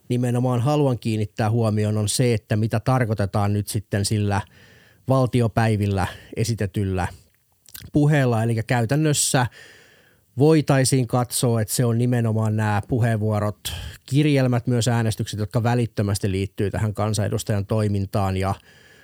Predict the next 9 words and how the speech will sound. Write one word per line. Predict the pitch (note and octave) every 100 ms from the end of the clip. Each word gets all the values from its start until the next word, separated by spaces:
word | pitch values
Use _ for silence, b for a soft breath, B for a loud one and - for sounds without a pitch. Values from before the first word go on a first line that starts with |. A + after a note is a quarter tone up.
| b -
osallistumiseen | B2+ C3 A#2 - A#2 G#2 A#2 G#2+
päätöksentekoon | A#2 A2 G#2+ - G#2 A2 - A#2 G#2
joko | G#2+ G2+ A#2 G#2
sitten | G2 - A2 G#2
eduskunnan | G#2+ - A2+ G2
täysistunnossa, | - C3 A#2+ A#2 - A#2+ A2 A#2+
valiokunnissa, | A2 G#2+ G#2+ - G2+ G2 - - G2+ - -
muissa | A2+ G#2+ A2+
toimielimissä. | G#2 A2 G#2 G#2 G2 G2 G2+ G2+ - - G2